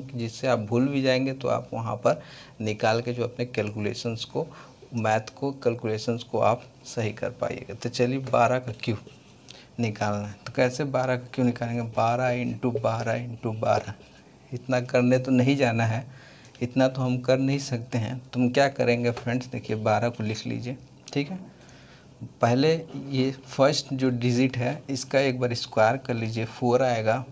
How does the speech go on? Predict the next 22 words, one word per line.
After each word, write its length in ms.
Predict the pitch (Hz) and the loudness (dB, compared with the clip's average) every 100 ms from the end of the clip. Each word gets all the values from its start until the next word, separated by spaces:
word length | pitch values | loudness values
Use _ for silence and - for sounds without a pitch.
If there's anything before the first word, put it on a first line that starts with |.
| - | -2
फिर 140 | 131 | 2
इसका 280 | 123 123 120 | 2 2 0
एक 120 | 110 113 | 2 0
बार 120 | 110 - | 0 -2
क्यू 140 | 107 | -6
कर 180 | 104 85 | -4 -4
लीजिए। 340 | 98 - 120 - - - - - - - - | -4 -8 -10 -16 -20 -20 -20 -20 -20 -20 -20
First 420 | - 113 131 135 135 | -4 4 4 4 0
और 160 | 123 | 4
last 260 | 120 120 - | 4 2 -2
को 100 | 113 | -8
छोड़ 280 | - 113 113 | -6 -4 -2
दीजिए, 380 | 120 117 117 135 - - - - - - - - 117 | -2 -2 -2 -4 -8 -20 -20 -20 -20 -20 -20 -14 -2
दो 240 | 113 139 | 2 4
का 180 | 135 143 147 - - - - - - | 4 0 0 -6 -20 -14 -14 -14 -4
और 220 | 110 110 - - | -2 -2 -6 -10
second 440 | - 113 131 147 135 | -4 0 2 2 2
और 160 | 117 - | 0 0
third 180 | 120 123 | 2 2
का 120 | 120 | -2
जो 180 | 120 123 | 0 0
है, 160 | 165 | 0